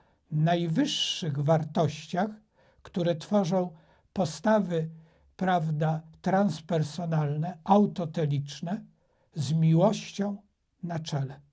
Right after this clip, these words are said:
To jest miłość, która powinna ogarnąć osoby najbliższe. Tak jak dziecko, które przychodzi na świat, jest uzależnione od swojego obiektu odniesienia,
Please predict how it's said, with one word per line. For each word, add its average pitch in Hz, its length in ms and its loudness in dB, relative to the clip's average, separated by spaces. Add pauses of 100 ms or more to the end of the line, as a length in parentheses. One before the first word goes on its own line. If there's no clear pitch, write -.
(560)
To 170 120 0
jest 160 320 0
miłość, 156 840 0 (600)
która 170 580 0 (220)
powinna 196 640 2
ogarnąć 202 800 2
osoby 202 440 -2
najbliższe. 190 760 -4 (640)
Tak 202 240 0
jak 202 200 2
dziecko, 180 500 -2
które 165 280 -2
przychodzi 175 600 -4
na 156 140 2
świat, - 580 -2 (1600)
jest 208 340 2
uzależnione 180 920 0
od - 180 -6
swojego 185 600 -2
obiektu 202 580 0
odniesienia, 160 760 -4